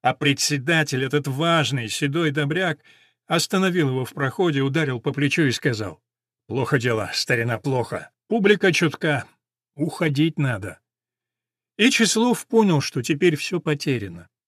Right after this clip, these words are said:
что ему не поручат даже самой плохой конюшни. Грозилась старость, средств нет, а в далёком городке дочь-вдова с двумя ребятишками в покосившемся домике у заставы.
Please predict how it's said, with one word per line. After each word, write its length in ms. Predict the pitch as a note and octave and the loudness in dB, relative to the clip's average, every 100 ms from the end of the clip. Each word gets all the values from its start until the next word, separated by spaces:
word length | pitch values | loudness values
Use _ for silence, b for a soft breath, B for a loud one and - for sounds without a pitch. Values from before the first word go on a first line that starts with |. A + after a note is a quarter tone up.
| _ | _
что 200 | - A3+ | 2 6
ему 220 | G#3+ A3 | 8 8
не 140 | G#3 | 6
поручат 440 | F#3 G#3 G#3+ - E3+ | 4 4 4 2 2
даже 360 | F#3+ D#3+ E3+ | 4 4 4
самой 500 | C#3 - G3 G#3+ G3+ | 2 0 0 0 0
плохой 480 | E3+ F#3+ F3 - D3+ | 0 0 0 2 0
конюшни. 640 | D3 C#3+ B2 G#2 - G#2 _ _ _ _ _ _ _ _ - | 2 -2 -2 -6 -10 -14 _ _ _ _ _ _ _ _ -10
Грозилась 640 | A2 C3+ C3+ F3+ E3 C#3+ | 0 2 4 4 4 2
старость, 880 | - - D#3+ D3+ B2 - - - - - | -2 -2 0 0 0 -4 -6 -8 -12 -14
средств 640 | - - B2 E3+ E3+ - B2+ | -10 -6 -4 -2 -2 -4 -2
нет, 580 | C3+ E3 C3 - - _ | 0 0 -4 -10 -20 _
а 100 | G#2+ | -12
в 40 | A2+ | -2
далёком 480 | D3 F#3+ E3 D3 C3+ | 0 0 0 -2 -2
городке 520 | C#3+ C3 - F3+ A2+ | -4 -6 -6 -6 -4
дочь-вдова 840 | G#2+ D3 A#2 A2 C#3 C3 D#3+ C3 | -2 -2 -2 -4 -2 -2 -4 -6
с 60 | G#2 | -6
двумя 340 | A2+ C3 D#3+ | -4 -2 -2
ребятишками 680 | C#3 C#3 C#3 F#3 - B2 G#2+ | 0 -2 -4 -8 -8 -10 -12
в 100 | - | -14
покосившемся 800 | A2+ B2 - E3+ - D3+ - B2+ | -10 -8 -4 -6 -4 -6 -4 -4
домике 440 | A#2+ E3+ C#3 C#3 | -2 -2 -4 -4
у 100 | B2+ | -6
заставы. 680 | A#2+ A#2+ - C3 A2+ G#2+ | -6 -8 -10 -12 -12 -14